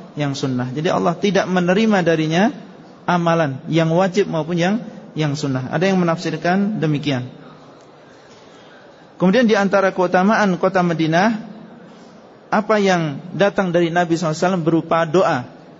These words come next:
Doa berkah bagi kota Madinah ini. Jadi Nabi sallallahu alaihi wasallam pernah berdoa supaya kota Madinah ini menjadi kota yang berbarokah.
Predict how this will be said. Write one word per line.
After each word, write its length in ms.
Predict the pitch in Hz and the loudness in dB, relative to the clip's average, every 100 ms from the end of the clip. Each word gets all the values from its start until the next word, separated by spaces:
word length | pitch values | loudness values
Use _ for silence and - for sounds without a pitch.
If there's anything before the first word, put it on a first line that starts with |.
| - - - - - - - | -20 -20 -20 -20 -20 -20 -8
Doa 560 | 147 180 170 185 185 185 | 0 2 2 4 2 0
berkah 580 | 147 156 175 208 190 175 | 0 -2 0 0 0 0
bagi 400 | 156 156 165 190 | -2 0 2 0
kota 360 | 185 160 165 165 | 0 -2 0 -2
Madinah 400 | 156 156 143 139 | -2 -2 0 -2
ini. 200 | 127 123 - - - - | -4 -8 -14 -20 -20 -10
Jadi 160 | 147 170 | -4 0
Nabi 240 | 165 160 | 0 0
sallallahu 180 | 160 151 | -4 -2
alaihi 100 | 160 | 0
wasallam 200 | 190 180 | 0 -2
pernah 220 | 165 170 | -2 -2
berdoa 440 | 147 151 185 160 180 240 - - - - - - - | -2 0 2 2 0 -2 -12 -20 -20 -20 -20 -20 -20
supaya 720 | - 170 170 175 185 196 190 - - | -4 -2 0 2 4 2 0 -6 -2
kota 320 | 196 214 180 | -2 2 0
Madinah 400 | 175 165 160 160 | 0 0 0 0
ini 160 | 180 190 | 2 0
menjadi 320 | 160 165 170 | 0 0 0
kota 320 | 175 160 185 | 0 0 0
yang 160 | 180 160 | 0 0
berbarokah. 580 | 151 139 139 131 135 | 0 0 -2 -2 -6